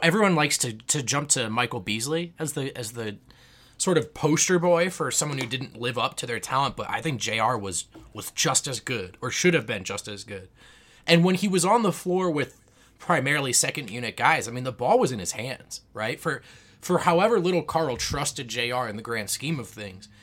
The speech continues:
he understood that a good, good minutes from J R in the third quarter, if the Nuggets were playing well, that meant game over.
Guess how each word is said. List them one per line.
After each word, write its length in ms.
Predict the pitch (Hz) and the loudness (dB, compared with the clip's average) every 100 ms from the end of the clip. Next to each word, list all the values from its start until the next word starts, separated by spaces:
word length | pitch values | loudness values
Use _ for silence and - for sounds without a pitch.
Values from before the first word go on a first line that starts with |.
| - - | -20 -16
he 220 | - 190 | -2 2
understood 560 | 185 165 139 - 175 135 | 2 2 2 2 2 0
that 240 | 123 - - _ _ | -2 -4 -12 _ _
a 80 | 131 | -6
good, 480 | 110 156 226 - - | -2 2 2 0 0
good 260 | 180 226 | 2 2
minutes 300 | 135 160 - | 0 -2 -4
from 160 | - 123 | -4 -4
J 220 | 107 113 | -2 0
R 200 | 135 131 | 0 0
in 100 | 127 | -2
the 60 | 107 | -6
third 280 | - 117 107 | -6 -8 -8
quarter, 440 | - 113 151 170 - _ _ _ | -10 -8 -6 -8 -10 _ _ _
if 120 | 117 | -10
the 120 | 131 | -4
Nuggets 260 | 120 127 - | -2 -2 -4
were 80 | 117 | -8
playing 300 | - 113 107 | -8 -8 -2
well, 160 | 123 | -2
that 160 | 120 165 | 0 0
meant 180 | 226 107 | -2 -2
game 240 | 131 98 | -4 -2
over. 360 | 101 90 - | -6 -8 -16